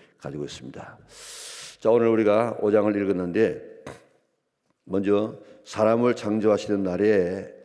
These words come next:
하나님은 어떻게 하셨습니까? 우리 일 절 보게 되어지면 이것은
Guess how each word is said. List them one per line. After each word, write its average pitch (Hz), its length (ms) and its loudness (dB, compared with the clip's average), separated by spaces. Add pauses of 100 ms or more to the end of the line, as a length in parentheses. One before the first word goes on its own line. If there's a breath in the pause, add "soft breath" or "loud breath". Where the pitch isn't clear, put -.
(120)
하나님은 107 560 -2
어떻게 101 360 -2
하셨습니까? 90 1040 -6 (180)
우리 85 340 -6 (340 loud breath)
일 110 180 0
절 101 260 2
보게 87 240 -2
되어지면 85 600 -2 (400 loud breath)
이것은 104 440 0